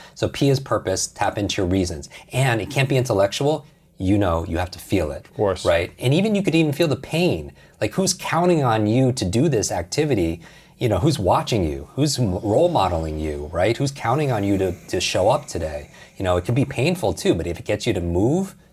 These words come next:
Speaker 1: that's what's important. Have that reason, the purpose. This E, now I, now here, my mind does this thought experiment, scientific experimentations, right?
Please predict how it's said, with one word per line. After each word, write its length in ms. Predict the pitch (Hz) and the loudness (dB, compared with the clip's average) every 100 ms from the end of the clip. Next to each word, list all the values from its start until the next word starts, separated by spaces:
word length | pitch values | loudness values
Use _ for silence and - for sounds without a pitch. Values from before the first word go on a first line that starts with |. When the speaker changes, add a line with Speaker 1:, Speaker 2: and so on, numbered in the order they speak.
| - | -6
Speaker 1:
that's 200 | 92 - | -6 -2
what's 140 | 101 | -4
important. 380 | 104 - 87 73 | -4 -2 -2 -2
Have 240 | 90 98 101 | -2 -2 0
that 220 | 98 90 | -2 0
reason, 380 | 90 82 80 78 | -2 -4 -8 -16
the 80 | - | -8
purpose. 540 | 98 90 80 - - - - _ - - _ - - | -4 -4 -6 -10 -12 -16 -20 _ -20 -20 _ -20 -6
This 180 | 175 - - - | -4 -4 -12 -6
E, 640 | 120 156 175 143 110 104 - _ _ _ _ | 0 2 4 4 2 -2 -10 _ _ _ _
now 140 | 117 | 0
I, 140 | 117 113 | 2 2
now 340 | 113 113 107 | 2 2 0
here, 240 | 101 147 143 | -2 0 0
my 300 | 110 110 127 | 0 2 2
mind 240 | 135 131 | 2 2
does 160 | 110 101 | 2 0
this 100 | 92 | 0
thought 220 | 104 95 | 2 2
experiment, 600 | 85 - 87 80 73 - | 0 -2 -2 -2 -6 -6
scientific 640 | 113 104 - 95 90 - - | -2 0 -2 -2 -4 -6 -10
experimentations, 880 | 113 - 92 85 - 78 - 80 - | -10 0 0 0 -2 -4 -6 -6 0
right? 240 | 90 107 | 0 0